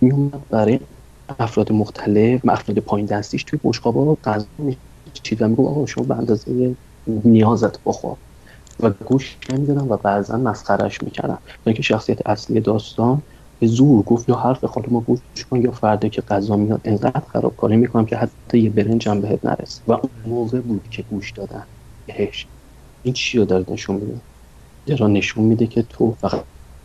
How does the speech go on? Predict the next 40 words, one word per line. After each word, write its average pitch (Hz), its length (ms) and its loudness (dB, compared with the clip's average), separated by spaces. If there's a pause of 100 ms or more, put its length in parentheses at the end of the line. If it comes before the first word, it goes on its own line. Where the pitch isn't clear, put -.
(220)
به 104 100 4
زور 110 360 6
می‌تونی 101 380 2
یک 98 380 0
کار 101 240 0
خوب 120 260 2 (340)
یا 104 240 0
بد - 180 0 (300)
به - 80 -2
طبقات 101 760 0
پایین 110 380 -4
دست - 320 -8
خودت، - 360 -2 (140)
به - 140 -4
افراد - 460 0
پایین 107 300 -4
دست 107 360 -2
خودت 113 420 0 (840)
تأمین 110 440 4
بدی 95 340 -4
و 107 100 0
مجبورشون 101 720 -2
کنی 95 180 -2
و 104 80 0
این 104 140 2
یک 110 120 -2
نظام 107 300 4
دیکتاتوریه 101 640 2
داره 98 200 -4
ترسیم - 400 -6
می‌کنه - 360 -4
که 104 80 0
فقط 110 220 2
میگه 107 160 2
با 101 120 2
دیکتاتوریه 107 640 0
که - 160 -14
می‌شه 107 240 0
به 107 120 -2
یک 107 140 -4